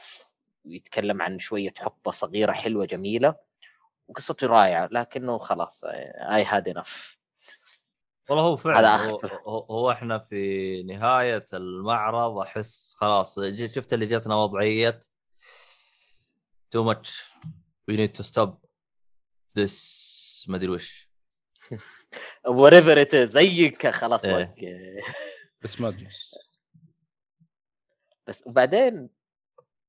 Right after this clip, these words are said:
Speaker 1: تبغى تشوف لك فيلم يستاهل عشان تقعد تعوض ال-، اللي صارت.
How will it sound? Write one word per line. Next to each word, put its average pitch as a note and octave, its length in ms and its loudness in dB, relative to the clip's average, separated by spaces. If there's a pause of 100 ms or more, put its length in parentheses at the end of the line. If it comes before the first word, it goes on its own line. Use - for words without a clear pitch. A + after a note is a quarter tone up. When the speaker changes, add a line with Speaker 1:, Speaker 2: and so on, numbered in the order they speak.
(360)
Speaker 1:
تبغى B2 200 -4
تشوف C#3 220 -8
لك C3 120 -4
فيلم C3+ 260 -2
يستاهل A2+ 540 2
عشان F2 280 -10
تقعد G2 220 -8
تعوض G2 440 -4
ال-، D2 320 -14 (400)
اللي D#2 180 -12
صارت. D2+ 460 -12